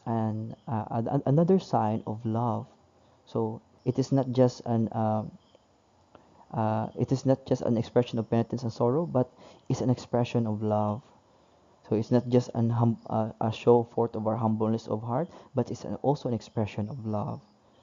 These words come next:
So that's why bodily prayer is so important in prayer, because it ha-, it, it increases our fervor. It helps us to,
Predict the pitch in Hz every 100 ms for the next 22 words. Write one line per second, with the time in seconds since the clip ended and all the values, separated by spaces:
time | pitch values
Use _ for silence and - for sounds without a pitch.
0 | _ _ 120 110 127 - 147 123 143 175
1 | 190 147 123 - 123 160 185 180 170 -
2 | 113 110 113 131 185 _ _ _ _ _
3 | _ 120 107 107 110 113 139 _ _ _
4 | - 233 190 110 123 - _ _ _ _
5 | _ - 127 123 113 110 - - _ _
6 | _ _ _ _ _ _ _ - 143 143
7 | 143 - 139 - 160 170 - 147 139 151
8 | 143 - 123 - - 113 113 113 - 110
9 | 110 117 190 220 - _ _ _ _ 135
10 | 143 135 - 131 -